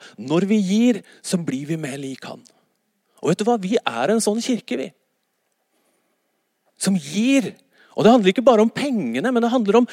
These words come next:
den livsholdningen, de verdiene som ligger bak. Vi, en av våre kjerneverdier er å være en gjestfri kirke. Ja, men det er jo det samme. Vi ønsker å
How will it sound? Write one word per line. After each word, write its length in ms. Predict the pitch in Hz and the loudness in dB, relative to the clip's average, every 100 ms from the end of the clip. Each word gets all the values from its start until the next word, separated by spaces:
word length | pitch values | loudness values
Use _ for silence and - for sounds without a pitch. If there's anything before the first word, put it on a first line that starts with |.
| - | -2
den 160 | 202 240 196 | 2 4 2
livsholdningen, 1300 | - - - - 170 190 208 233 262 277 294 240 - _ _ 120 | -2 -6 -8 -4 0 0 -2 -2 -4 -4 -6 -8 -12 _ _ -6
de 140 | 185 | 2
verdiene 760 | 254 170 - 160 170 233 262 247 | 2 2 -8 -10 -4 -2 -2 -2
som 160 | 262 | -2
ligger 240 | 220 202 226 | -2 -4 -2
bak. 640 | 226 - 277 _ - _ _ _ _ | -4 -4 -10 _ -20 _ _ _ _
Vi, 220 | 165 202 247 | -6 0 2
en 140 | 262 | 4
av 80 | 254 | 6
våre 160 | 254 | 4
kjerneverdier 580 | - 233 208 190 202 240 | 2 -2 2 2 2 -2
er 300 | - - 180 | -6 0 4
å 20 | |
være 160 | 226 254 | 6 4
en 80 | 233 | 0
gjestfri 880 | 196 262 - - - - - 214 254 | -2 -2 -2 -6 -8 -10 -6 -4 -2
kirke. 480 | 269 233 - 143 220 - _ _ _ _ _ _ _ | -4 -6 -6 -8 -8 -18 _ _ _ _ _ _ _
Ja, 80 | 185 | -2
men 160 | 254 | 2
det 100 | 247 | 4
er 80 | 254 | 4
jo 140 | 262 269 | 2 0
det 100 | - | -4
samme. 460 | 285 254 269 226 - _ _ _ _ _ _ _ _ _ | -4 -2 -2 -4 -14 _ _ _ _ _ _ _ _ _
Vi 140 | - 208 | -2 0
ønsker 240 | 214 | 2
å 60 | - | 4